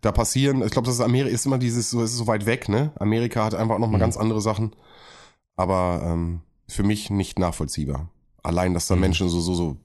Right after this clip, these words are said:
Speaker 1: mit Knarren rumlaufen können. Ähm, ich hatte das mit einem Kollegen noch im Livestream gesehen, äh, wo es dann losging. Und, äh, der meinte dann auch nur so, „Du darfst halt nicht vergessen, die haben da alle scharfe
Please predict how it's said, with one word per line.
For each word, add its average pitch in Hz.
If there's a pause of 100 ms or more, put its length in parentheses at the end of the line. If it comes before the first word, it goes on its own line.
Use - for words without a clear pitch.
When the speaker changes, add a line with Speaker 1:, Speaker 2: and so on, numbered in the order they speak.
Speaker 1:
mit 87
Knarren 90
rumlaufen 82
können. 82 (220)
Ähm, 82
ich 78
hatte 92
das 87
mit 87
einem 85
Kollegen 87
noch 85
im 82
Livestream 87
gesehen, 85 (320)
äh, 82
wo 85
es 80
dann 82
losging. 95 (380)
Und, 82
äh, 82
der 80
meinte 82
dann 82
auch 85
nur 85
so, 80
„Du 82
darfst 87
halt 85
nicht 87
vergessen, 95
die 82
haben 82
da 80
alle 92 (220)
scharfe 90